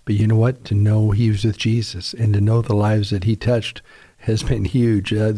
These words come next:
I've shared some of those stories, and it's been amazing. And,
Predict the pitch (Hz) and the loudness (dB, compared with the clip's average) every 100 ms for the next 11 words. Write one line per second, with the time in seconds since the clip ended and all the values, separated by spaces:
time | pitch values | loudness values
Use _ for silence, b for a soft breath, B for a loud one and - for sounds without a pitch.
0 | 110 107 - - - 127 104 120 104 104 | -2 -2 -6 -6 0 0 0 -2 0 0
1 | 92 - 113 104 101 - 101 101 - - | 0 0 2 2 0 -2 -2 -2 -6 -16
2 | B B B - 113 104 101 104 110 101 | B B B -4 0 2 2 2 0 0
3 | 98 95 98 | 0 0 -2